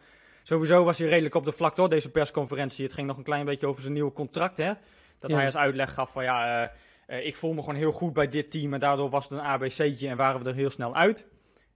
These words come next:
Speaker 1: En het ging nog over Drive to Survive. En,
Speaker 2: Oh,
Speaker 1: eh,
Speaker 2: ja.
Speaker 1: <laughs> daar zit hij natuurlijk niet in, hè, in de, in de, in de serie die dit week-, die dit weekend uitkomt. En Max zei alvast, daar zit ik ook in de volgende serie niet in. Want, eh, na seizoen één hadden ze het al verprutst.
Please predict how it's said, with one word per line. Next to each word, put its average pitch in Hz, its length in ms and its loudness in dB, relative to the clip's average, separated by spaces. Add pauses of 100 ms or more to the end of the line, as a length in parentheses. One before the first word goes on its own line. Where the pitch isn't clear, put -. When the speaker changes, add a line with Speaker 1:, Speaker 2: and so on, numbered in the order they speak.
(120)
Speaker 1:
En 240 420 2
het 247 120 -10
ging 208 160 0
nog 185 100 0
over 185 180 0
Drive 185 280 4
to 202 100 0
Survive. 165 580 0
En, 160 180 -2
Speaker 2:
Oh, 151 180 2
Speaker 1:
eh, - 100 4
Speaker 2:
ja. 208 80 4
Speaker 1:
<laughs> 170 40 2
daar 160 80 4
zit 196 160 -4
hij 180 80 -4
natuurlijk 160 440 0
niet 170 440 0
in, 175 220 2
hè, 175 180 2
in 175 120 0
de, 160 200 -2
in 156 80 -6
de, 151 220 0
in 160 140 -6
de 147 60 -6
serie 156 320 -2
die 147 100 -2
dit 143 220 -4
week-, 151 240 -10
die 151 240 -6
dit 131 200 -8
weekend 160 280 -6
uitkomt. 160 560 -2 (520)
En 156 140 -4
Max 165 200 4
zei 185 160 4
alvast, 180 300 4
daar 165 100 -2
zit 156 160 -6
ik 160 100 -8 (100)
ook 220 320 6 (280)
in 208 100 -6
de 208 60 -2
volgende 190 340 4
serie 160 360 -2
niet 160 180 -4
in. 185 260 -4 (260)
Want, 156 220 -4
eh, 156 240 2
na 160 120 2
seizoen 165 280 -2
één 196 220 2
hadden 185 220 6
ze - 60 -14
het 185 80 4
al 170 60 2
verprutst. 190 560 0